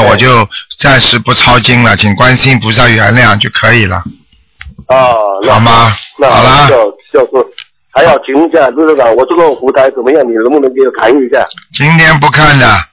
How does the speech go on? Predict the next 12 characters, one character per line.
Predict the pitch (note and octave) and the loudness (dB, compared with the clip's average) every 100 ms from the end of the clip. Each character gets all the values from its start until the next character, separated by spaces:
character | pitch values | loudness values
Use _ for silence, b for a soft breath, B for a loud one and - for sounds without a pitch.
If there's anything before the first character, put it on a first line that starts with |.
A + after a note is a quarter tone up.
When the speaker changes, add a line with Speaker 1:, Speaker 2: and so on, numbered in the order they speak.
| _ B B | _ B B
Speaker 2:
佛 | - C#3 E3 | -4 0 2
台， | D#3 D#3 E3 | 2 2 2
Speaker 1:
我 | C3+ C3 | 2 0
知 | D3+ | 0
道。 | E3+ B2+ - | 0 -2 -6
Speaker 2:
佛 | C3+ D3+ | -2 2
台 | E3+ E3 | 2 2
还 | E3 D#3+ | 2 2
可 | D#3+ - C#3 | 2 0 2
以， | D3+ G2+ E2 - G#2 | 2 0 -2 -8 -8
嗯。 | F#2 E2 - - _ _ _ - _ A#2+ | -6 -8 -14 -20 _ _ _ -20 _ -2
Speaker 1:
哎， | A#2 | -2